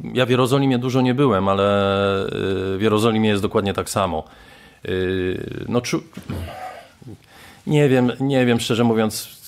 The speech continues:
nie chcę udawać, że się czuje jakieś napięcie. No, nie, nie, nie sądzę, żeby się czuło. Jest tak samo, jak, jak było wcześniej.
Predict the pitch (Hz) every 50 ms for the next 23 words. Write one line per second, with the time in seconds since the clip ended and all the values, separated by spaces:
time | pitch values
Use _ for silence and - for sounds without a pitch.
0 | - 110 120 120 117 - - 120 113 113 117 117 117 110 110 110 110 98 92 113
1 | 104 - 113 101 - - 123 117 113 107 101 98 98 92 - - 104 - 110 104
2 | - - 117 107 104 101 - 110 110 120 123 131 131 131 131 151 160 170 - 160
3 | 165 170 - - 175 135 104 101 98 98 95 101 95 - 101 90 - - 98 92
4 | 98 101 107 - - - _ _ - - - - - 127 117 113 110 110 110 110
5 | 104 101 - - _ _ - 107 107 110 110 107 123 113 107 104 - - 143 135
6 | - - 107 98 95 104